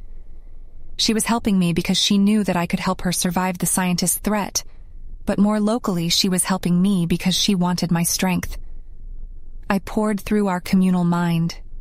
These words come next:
seeking confirmation of my suspicion, and I found it. Strength was the currency of our society, the resource that was used to track favors and goodwill. One with much strength could take control of body and guide it towards their goal,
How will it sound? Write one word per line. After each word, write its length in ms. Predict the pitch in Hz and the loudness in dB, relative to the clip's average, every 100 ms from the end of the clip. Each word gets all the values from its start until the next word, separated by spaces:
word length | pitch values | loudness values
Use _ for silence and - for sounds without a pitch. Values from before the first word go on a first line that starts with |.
| - | -4
seeking 360 | - - 202 202 | -2 0 2 2
confirmation 640 | 220 220 214 196 196 196 | 0 0 0 2 2 2
of 120 | 185 | 2
my 140 | 190 180 | 2 0
suspicion, 540 | - - 196 - 170 | 0 0 0 0 0
and 160 | 170 180 | 2 0
I 60 | |
found 340 | 180 202 202 175 | 0 0 2 0
it. 280 | 170 - - - - - - - - - - | -2 -8 -10 -10 -8 -8 -8 -8 -8 -8 -4
Strength 540 | - 226 226 247 - | 0 2 2 0 0
was 160 | 196 - | -2 0
the 180 | 202 - | -2 0
currency 400 | 202 190 - 185 | 2 2 2 0
of 80 | 170 | 2
our 100 | 170 | 0
society, 760 | - - 180 175 170 165 175 - - - - - - | 0 0 2 2 2 0 -2 -6 -12 -14 -14 -8 0
the 80 | 196 | 4
resource 480 | 220 214 202 175 - | 4 4 2 0 0
that 140 | 175 | 0
was 180 | 190 175 | 0 2
used 280 | 190 180 - | 2 4 2
to 60 | |
track 300 | 175 190 175 | 0 0 -2
favors 540 | - 196 190 175 165 - | 0 0 0 0 -2 2
and 160 | 175 | 2
goodwill. 560 | 170 185 180 180 170 170 - - - - - - - - | 2 2 2 2 0 -2 -8 -8 -6 -6 -8 -8 -8 2
One 240 | 196 220 | 2 4
with 160 | 240 220 | 2 2
much 180 | 208 - | 2 4
strength 400 | - 208 185 175 | 2 2 0 2
could 160 | 180 | 0
take 220 | - 208 - | 2 0 4
control 400 | 190 - 196 190 | 2 2 0 0
of 120 | - | 0
body 400 | 185 180 175 180 | 0 2 0 4
and 200 | 180 170 | 4 4
guide 260 | 185 196 | 2 2
it 100 | 202 | 0
towards 340 | - - 180 - | 0 0 -2 0
their 140 | 185 | -2
goal, 400 | 175 196 180 175 | 0 2 2 0